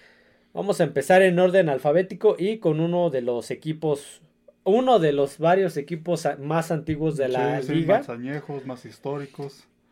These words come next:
Speaker 1: Siendo los Chicago Bears,
Speaker 2: Ujú.
Speaker 1: los Osos de Chicago
Speaker 2: Los
Speaker 1: de,
Speaker 2: Chicago.
Speaker 1: de, de Papá Oso,
Speaker 2: Papá Oso
Speaker 1: de
Speaker 2: y de
Speaker 1: Geor-,
Speaker 2: George
Speaker 1: de
Speaker 2: Halas.
Speaker 1: George Halas, efectivamente.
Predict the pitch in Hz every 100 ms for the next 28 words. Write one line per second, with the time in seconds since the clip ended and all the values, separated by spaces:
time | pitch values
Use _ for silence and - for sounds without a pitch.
0 | _ - - 185 196 220 180 175 208 175
1 | - 180 202 185 175 185 262 277 - -
2 | _ 131 123 139 185 165 160 135 120 -
3 | - 151 147 131 113 107 104 110 131 131
4 | 123 113 113 - 127 156 151 160 165 -
5 | 156 131 117 131 135 - 127 127 127 127
6 | 147 - 151 151 135 135 151 151 - 156
7 | 156 151 151 143 - - 143 143 147 151
8 | 151 208